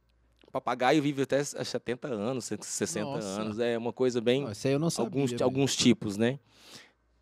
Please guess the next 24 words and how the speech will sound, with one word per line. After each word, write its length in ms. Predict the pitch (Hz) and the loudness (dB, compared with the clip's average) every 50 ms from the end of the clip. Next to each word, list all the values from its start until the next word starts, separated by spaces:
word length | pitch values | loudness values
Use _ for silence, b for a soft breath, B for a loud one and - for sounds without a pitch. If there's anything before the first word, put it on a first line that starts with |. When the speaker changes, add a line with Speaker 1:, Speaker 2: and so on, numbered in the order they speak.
| _ - | _ -10
Speaker 1:
É, 320 | - - 104 101 98 98 92 - | -4 0 0 2 2 0 -4 -6
te-, 180 | - 117 117 113 | -6 -4 -4 -4
teve 240 | - 123 120 120 131 | -4 -4 -4 -4 -4
uma, 480 | 131 139 139 135 135 135 131 127 - - | -6 -4 -2 -2 0 0 0 -2 -4 -6
uma, 220 | - 117 117 113 113 | -8 -8 -8 -8 -6
até 100 | - - | -8 -8
uma 100 | 160 254 | -10 -10
vizinha 380 | 320 - 262 147 147 147 143 127 | -8 -8 -8 -8 -6 -4 -2 0
nossa 320 | 113 110 120 123 - - | 2 2 2 2 0 0
lá, 220 | 110 107 107 113 - - | 0 0 0 0 -2 -4
que 80 | - 127 | -4 -2
ela 120 | 120 123 120 | 0 0 0
tava 200 | - 123 139 156 | -2 -2 -4 -4
bem 220 | 135 143 180 233 | -6 -4 -2 -2
velhinha 400 | 240 240 - 151 139 143 160 185 | 0 0 0 -2 -2 -2 -4 -4
e 60 | 202 | -4
o 40 | 202 | -4
papagaio 420 | - - 190 165 165 165 170 165 185 - _ _ _ _ _ _ _ _ _ _ _ _ _ _ - - _ _ | -4 -4 -2 -2 0 0 0 -2 -2 -8 _ _ _ _ _ _ _ _ _ _ _ _ _ _ -18 -18 _ _
tava 220 | - 120 135 131 | -8 -4 -2 0
mais 140 | 123 135 160 | 0 0 0
enxuto 280 | 156 - 156 156 151 | 0 0 0 -2 -2
que 100 | - - | -2 -2
ela. 360 | - - - 151 135 127 117 110 | 0 4 6 6 6 4 2 0
<laughs> 80 | 98 | 0